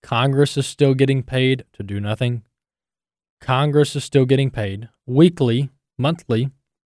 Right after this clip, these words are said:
to do little. All of our federal fi-, government employees are getting paid. All of our governors are getting paid. All their staff, they're getting paid.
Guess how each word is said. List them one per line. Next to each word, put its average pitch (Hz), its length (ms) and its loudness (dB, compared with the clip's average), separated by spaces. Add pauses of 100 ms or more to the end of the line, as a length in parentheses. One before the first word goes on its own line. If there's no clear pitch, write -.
(560)
to 120 120 -8
do 120 140 2
little. 113 360 0 (3750)
All 143 360 4
of 143 100 2
our 139 160 4
federal 147 580 2
fi-, 147 200 -2 (200)
government 139 500 2
employees 135 580 0
are 135 80 -2
getting 135 240 -4
paid. 131 420 -4 (1160)
All 117 200 2
of 113 100 0
our 107 120 -2
governors 123 540 -4
are 131 80 -2
getting 123 260 0
paid. 127 320 -4
All 107 180 0
their 120 140 -4
staff, 120 380 -6
they're 117 140 -6
getting 127 280 -4
paid. 123 380 -4